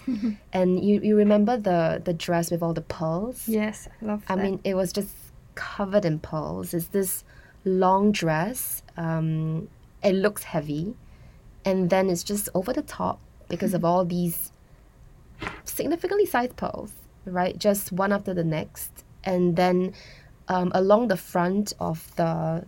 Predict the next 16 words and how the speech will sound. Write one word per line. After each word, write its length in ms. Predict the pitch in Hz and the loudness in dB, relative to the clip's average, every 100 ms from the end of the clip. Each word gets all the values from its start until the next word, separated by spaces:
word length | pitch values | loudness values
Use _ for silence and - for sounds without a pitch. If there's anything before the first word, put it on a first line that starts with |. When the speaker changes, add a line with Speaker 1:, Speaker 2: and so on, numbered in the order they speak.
| - | -6
Speaker 2:
the 80 | |
pearl 380 | 170 - 185 180 | -8 -6 -2 -2
dress 580 | 180 175 175 302 - - | -2 0 0 0 -4 -4
was 380 | 175 170 - - - | -2 -2 -4 -10 -12
that 220 | 170 170 160 | -4 -2 -2
red 360 | 170 185 - | 0 -2 -2
symbol 680 | - 175 165 160 - 214 214 - - - | -6 -2 -2 -2 -6 -8 -10 -14 -20 -6
of 200 | 175 170 | -4 -2
double 220 | 185 190 | -4 -4
happiness. 720 | 175 170 170 160 - - - - - - - - - - - | -6 -6 -4 -4 -6 -12 -16 -20 -20 -20 -20 -20 -20 -20 0
And 240 | 214 214 | 4 4
we 80 | 208 | 4
were 160 | 208 214 - | 4 2 0
talking 300 | - 214 320 | -6 -4 -2
about 240 | 262 196 180 | 0 -2 -2
how, 420 | 196 196 196 | -4 -2 -4